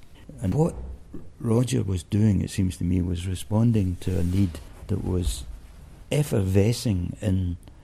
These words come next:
drawing and painting, principally. People, I don't think, were wanting to be confined to necessarily easel painting. I think they wanted to find other ways to do things. And Roger was superbly positioned, I think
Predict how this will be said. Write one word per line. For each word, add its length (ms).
drawing 300
and 120
painting, 560
principally. 680
People, 460
I 80
don't 240
think, 480
were 200
wanting 540
to 120
be 140
confined 680
to 260
necessarily 920
easel 360
painting. 540
I 80
think 200
they 60
wanted 380
to 100
find 320
other 200
ways 240
to 100
do 200
things. 360
And 160
Roger 440
was 240
superbly 600
positioned, 580
I 80
think 260